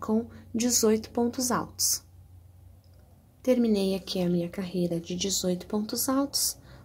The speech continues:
Próxima carreira, nós vamos fazer dois pontos baixos e um aumento. Subo o marcador pro primeiro ponto que eu fiz. Então, aqui eu já tenho um ponto,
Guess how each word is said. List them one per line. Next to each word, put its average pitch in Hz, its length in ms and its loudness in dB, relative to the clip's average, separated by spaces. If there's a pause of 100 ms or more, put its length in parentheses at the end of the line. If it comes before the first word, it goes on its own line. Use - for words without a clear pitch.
Próxima 294 460 4
carreira, 208 680 0
nós 202 240 -4
vamos 196 320 -2
fazer 180 420 -2 (320)
dois 226 540 4
pontos 202 480 -6
baixos 180 800 -6
e 269 180 6
um 262 80 4
aumento. 262 560 4
Subo 294 420 4
o 269 40 10
marcador 208 680 2
pro 202 220 -2
primeiro 214 480 2
ponto 180 360 -2
que - 120 -8
eu 190 40 -2
fiz. 226 600 0 (480)
Então, 214 260 -2
aqui 190 220 -2
eu 185 60 2
já 190 120 -2
tenho 185 400 -2
um 320 140 6
ponto, 214 720 0